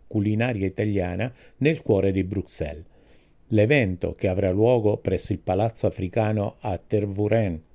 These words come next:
Bruxelles, si prefigge di celebrare la ricca tradizione gastronomica italiana e l'approccio salutare della dieta mediterranea.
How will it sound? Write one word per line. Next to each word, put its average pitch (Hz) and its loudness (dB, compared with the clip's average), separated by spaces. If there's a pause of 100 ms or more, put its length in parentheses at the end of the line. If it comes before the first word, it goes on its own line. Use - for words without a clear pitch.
Bruxelles, 90 -6 (400)
si - -2
prefigge 131 0 (120)
di 113 0
celebrare 110 2
la 101 2
ricca 123 0
tradizione 101 0
gastronomica 98 -2
italiana 110 0 (240)
e 117 2
l'approccio 120 0
salutare 110 0
della 127 0
dieta 107 0
mediterranea. 87 -6